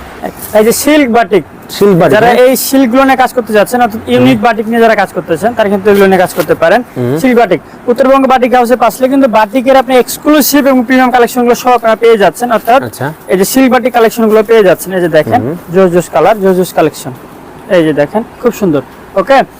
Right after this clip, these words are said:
Speaker 1: এরপরে কিন্তু আপনারা পেয়ে যাচ্ছেন আমাদের মাল্টি, আহ, বেক্সির ওপরে। এই যে
Speaker 2: হুম।
Speaker 1: এটা, এটা সাতশো পঞ্চাশ রেঞ্জের এই প্রোডাক্ট গুলো পেয়ে যাচ্ছেন। এই যে
Speaker 2: হুম।
Speaker 1: দেখেন, কি সুন্দর। Just যারা ব্যবসা করতেছেন বা করতে চান, তারা একবার
Speaker 2: হুম।
Speaker 1: আমাদের কাছে just আসবেন,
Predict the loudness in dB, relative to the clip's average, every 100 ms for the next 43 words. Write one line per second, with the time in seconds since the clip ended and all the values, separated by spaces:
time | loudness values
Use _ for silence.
0 | -20 -20 -20 -10 -2 0 2 2 0 0
1 | 0 0 0 2 2 2 2 0 2 2
2 | 2 0 0 2 2 -2 -2 2 4 4
3 | 0 -6 -12 -2 -2 0 0 0 2 2
4 | 2 2 0 0 -2 -2 -4 -4 -4 -4
5 | -2 0 0 -2 0 2 2 2 0 0
6 | 0 0 2 2 2 0 -6 -2 0 0
7 | 0 -4 -6 -12 -18 -20 -16 -14 -6 -2
8 | -2 -4 -10 -20 -8 -4 -4 -6 -16 -16
9 | -18 -4 0 0 -2 -4 0 0 0 -4
10 | 0 -2 0 -2 0 2 2 2 0 2
11 | 0 0 0 0 2 2 2 0 0 0
12 | 0 0 0 0 0 0 0 0